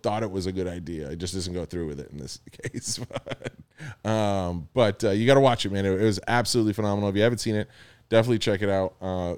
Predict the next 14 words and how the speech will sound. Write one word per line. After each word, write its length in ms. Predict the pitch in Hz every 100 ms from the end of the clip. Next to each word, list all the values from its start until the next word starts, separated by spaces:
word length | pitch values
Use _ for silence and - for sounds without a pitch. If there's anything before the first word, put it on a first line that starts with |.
| -
you 140 | 104
know, 140 | 92 87
Disney 440 | 104 113 113 110 107
is, 340 | 101 90 - - _ _ _ _ _
Disney's 300 | 123 127 107
killing 360 | - 139 123 117
it 120 | 104
right 240 | 110 107
now 300 | 110 107 104
with 420 | 104 101 95 101
dropping 420 | 92 104 104 110 104
these 240 | 98 92
Marvel 380 | 104 98 92 95
shows. 500 | - 104 98 92